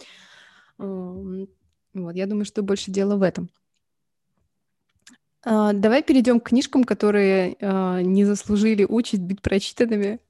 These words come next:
но при этом были радостно куплены, потому что ты мне сказала, что даже чи-, считала эти книги. Когда я услышала, что ты считала, я почувствовала, что я как-то, видимо, плохо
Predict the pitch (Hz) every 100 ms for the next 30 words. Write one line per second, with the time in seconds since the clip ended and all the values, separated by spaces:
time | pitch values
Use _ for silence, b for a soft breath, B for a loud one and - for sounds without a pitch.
0 | _ - 214 196 196 220 214 214 - _
1 | _ _ - - 202 196 196 208 202 240
2 | 220 185 180 202 226 - 269 294 - 233
3 | 247 220 220 220 220 220 - 214 214 208
4 | 170 165 - - 165 151 - - 202 202
5 | 202 214 - 208 - 214 202 220 320 208
6 | 208 196 262 - 240 226 - 190 202 196
7 | 196 208 196 202 202 - 208 202